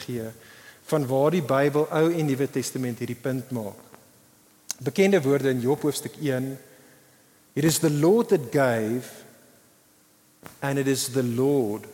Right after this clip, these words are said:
that is taken away." Op Job twee vers tien, "Shall we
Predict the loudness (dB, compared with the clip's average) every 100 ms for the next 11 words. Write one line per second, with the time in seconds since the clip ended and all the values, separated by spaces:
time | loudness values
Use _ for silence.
0 | -20 -20 -20 _ _ -4 -2 -4 -4 -2
1 | -2 -4 -6 -4 -6 -6 -12 -18 -20 -20
2 | _ _ _ _ -10 -10 -12 -12 -2 0
3 | 0 0 2 2 2 0 -2 -4 -2 -2
4 | 2 4 4 2 0 0 0